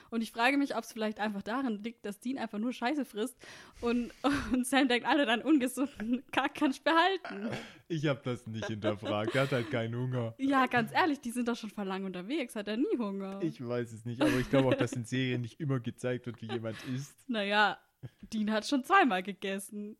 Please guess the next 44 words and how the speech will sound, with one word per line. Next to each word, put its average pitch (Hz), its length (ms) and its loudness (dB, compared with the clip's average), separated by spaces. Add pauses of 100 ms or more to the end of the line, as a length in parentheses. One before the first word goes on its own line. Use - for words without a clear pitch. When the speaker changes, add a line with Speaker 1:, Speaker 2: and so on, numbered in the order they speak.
Speaker 2:
Ja, 302 140 -6
der - 100 -2
ist 339 120 4
halt 110 120 0
verfressen, 151 720 2
<laughs> - 60 -6
vielleicht. 113 540 -8
Speaker 1:
True. 226 420 -6 (260)
Speaker 2:
<laughs> 233 920 4 (840)
Okay, 196 340 0 (160)
dann, 151 220 2
äh, 135 140 0
taucht 131 220 -4
die - 20 -20
Polizei 123 420 -2
auf 196 300 -6
und 123 400 -10 (140)
die 127 320 -6
verhaften 117 480 -12
dann 151 200 -4
Dean 151 280 -4
zu - 180 -8
Recht. 127 680 -4 (200)
Ja, 131 280 2
Speaker 1:
<laughs> - 200 0
Speaker 2:
auch 139 220 0 (300)
was - 200 2
der 156 100 2
immer 151 200 2
so 143 260 2 (160)
mit 139 100 -2
seinem 143 220 4
Stuttgart 165 480 2
Speaker 1:
Vor 554 100 6
allem, 466 240 8
er 453 60 8
Speaker 2:
betrug 427 160 4
und 440 80 2
so. 285 80 0
Speaker 1:
betreibt 330 400 4
einfach 302 320 2
auch 285 140 0
immer. 269 360 0 (200)
Speaker 2:
Total. 123 380 2